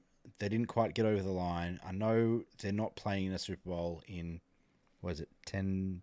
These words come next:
ten days' time, eleven days' time, uh, from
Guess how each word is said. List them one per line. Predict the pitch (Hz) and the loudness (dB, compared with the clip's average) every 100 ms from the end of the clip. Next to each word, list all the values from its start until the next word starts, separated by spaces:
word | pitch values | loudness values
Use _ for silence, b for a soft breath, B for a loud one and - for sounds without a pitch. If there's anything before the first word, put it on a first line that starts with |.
| - | -8
ten | - 110 | -2 0
days' | 107 104 | 2 0
time, | - 113 120 | -2 -2 0
eleven | 110 107 | 2 4
days' | 107 101 | 2 2
time, | - 113 113 b b b b - | 2 2 0 b b b b -8
uh, | 113 117 113 113 113 113 - _ - | 0 4 4 6 4 2 -4 _ -18
from | - 117 113 113 113 | -2 4 6 4 2